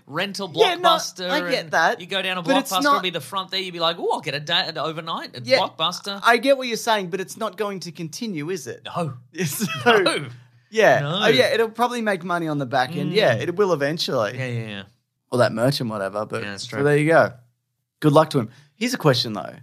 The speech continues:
Speaker 1: Go on.
Speaker 2: I feel like this hurt his brand.
Speaker 1: Yeah.
Speaker 2: And do you think that is true?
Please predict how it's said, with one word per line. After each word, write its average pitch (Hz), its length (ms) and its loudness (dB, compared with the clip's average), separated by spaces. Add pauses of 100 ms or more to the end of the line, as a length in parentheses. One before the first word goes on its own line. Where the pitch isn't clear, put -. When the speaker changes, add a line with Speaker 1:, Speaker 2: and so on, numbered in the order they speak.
(300)
Speaker 1:
Go 95 140 -6
on. 107 220 -6
Speaker 2:
I 208 160 -2
feel 240 260 -4
like 196 320 0
this - 460 -2 (480)
hurt 143 260 4
his 127 160 -2
brand. 117 640 -6 (340)
Speaker 1:
Yeah. 165 140 2
Speaker 2:
And 127 80 2
do 127 80 -6
you 160 80 0
think 147 220 0
that 127 160 6
is 120 160 0
true? 113 380 -4